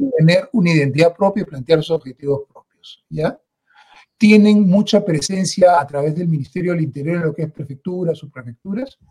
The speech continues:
Muchos de los nombrados figuran en los padrones de apoyo al Movadef. Ahora bien, la pregunta de si ellos están muy en la línea de, de Movadef, es decir, yo creo que eso se está diluyendo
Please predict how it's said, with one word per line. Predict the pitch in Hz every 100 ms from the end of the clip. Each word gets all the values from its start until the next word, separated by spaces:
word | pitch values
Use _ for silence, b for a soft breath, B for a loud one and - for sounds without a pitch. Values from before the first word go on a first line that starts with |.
| -
Muchos | 170 180 180
de | 151
los | 127
nombrados | 135 151 170 180 180 _ _ _ _
figuran | - 165 208 214
en | 175
los | 156
padrones | - 147 156 185 185 135 - -
de | 143
apoyo | 135 175 170 170 175 -
al | 135
Movadef. | 139 165 196 - _ _ _ _ _ _ _ _ _
Ahora | 214 269 269
bien, | 240 160 104 - _ _
la | - 156
pregunta | 170 190 214 202
de | 165
si | 151 160 185
ellos | 214 208 160
están | - 196 185 170
muy | 180 190
en |
la | 160
línea | 151 180 170
de, | 151 131 123 120 _ _ -
de | 139 135 131 123 _ _ _ _ _ -
Movadef, | 151 147 139 135 139 180 175 156 -
es | 143
decir, | 143 185 175
yo | 240
creo | 240 269
que | 262
eso | 220 208
se | 170
está | 151 196
diluyendo | 202 175 147 165 175 175 190